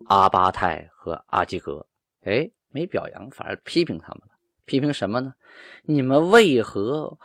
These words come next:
不乘胜深入内地，收取粮饷，而率军这么快就回来了呢？”我派你们就打这么一小下就回来了，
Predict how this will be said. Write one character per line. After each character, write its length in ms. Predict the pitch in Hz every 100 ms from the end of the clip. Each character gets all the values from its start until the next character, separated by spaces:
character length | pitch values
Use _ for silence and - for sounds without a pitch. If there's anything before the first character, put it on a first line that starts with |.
| - _
不 180 | - 135
乘 400 | - - 220 151
胜 400 | 127 202 131 95 -
深 420 | - 196 190 190
入 300 | 190 160 151
内 300 | 196 190 131
地， 380 | 160 139 101 - _ _ -
收 400 | - 160 139 139
取 320 | - 101 104
粮 240 | 107 113
饷， 400 | 127 95 92 95 - _ _ _ _
而 240 | - 117 135
率 380 | - 156 127
军 220 | 107 127 127
这 120 | 151
么 100 | 127
快 200 | - 117
就 100 | 113
回 200 | 98 107
来 120 | 113
了 80 | 110
呢？” 160 | 117 - _ - 127 - _ - - - -
我 100 | 123
派 260 | - 170
你 100 | 127
们 120 | 113 131
就 100 | 151
打 200 | 110 113
这 80 |
么 60 | 143
一 40 |
小 120 | 135 95
下 180 | 120
就 80 | 104
回 160 | - 92
来 120 | 92
了， 220 | 87 101